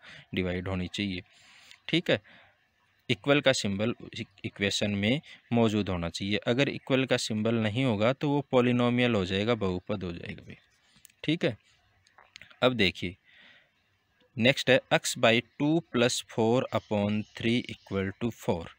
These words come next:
इसमें भी देखिए, x की मैक्सिमम पावर है वो वन है, इस कारण से दिस, ये जो इक्वेशन है ये भी लीनियर इक्वेशन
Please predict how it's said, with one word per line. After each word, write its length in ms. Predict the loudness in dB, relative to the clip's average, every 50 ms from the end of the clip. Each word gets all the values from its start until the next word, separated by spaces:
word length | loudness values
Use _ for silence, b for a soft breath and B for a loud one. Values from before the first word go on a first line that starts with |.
| B B B B B B -8
इसमें 320 | -8 -6 -4 -2 -2 0
भी 100 | 0 -2
देखिए, 500 | 0 0 0 -2 -2 -2 0 0 0 0
x 160 | 0 -2 -6
की 160 | -4 -2 -2
मैक्सिमम 580 | 0 0 0 -2 -2 -4 -4 -2 -2 -2 -2 -2
पावर 340 | 0 2 2 4 4 2 0
है 100 | 0 -2
वो 100 | -2 -2
वन 340 | -2 -2 -4 -4 -2 -4 -4
है, 180 | -4 -4 -4
इस 180 | -4 -6 -8 -4
कारण 300 | -2 -2 -2 -2 -2 -6
से 280 | -6 -6 -4 -4 -4
दिस, 340 | -4 -4 -4 -6 -6 -6 -8 B B B B B B B B -2
ये 300 | 0 2 4 4 2 2
जो 100 | 2 0
इक्वेशन 580 | -2 -2 -2 -4 -4 -4 -4 -4 -6 -6 -6
है 280 | -6 -4 -4 -4 -4 -4 B B B B B -12
ये 280 | -10 -6 -2 -2 -2 -2
भी 500 | -2 -2 -2 -2 0 0 0 -2 -4 -6 b b b b b b b b b _ _ _ _ _ _ _ _ _ _ -6 0
लीनियर 460 | 2 2 2 2 2 0 -2 -2 -2
इक्वेशन 580 | -4 -6 -8 -6 -4 -4 -4 -2 -4 -4 -4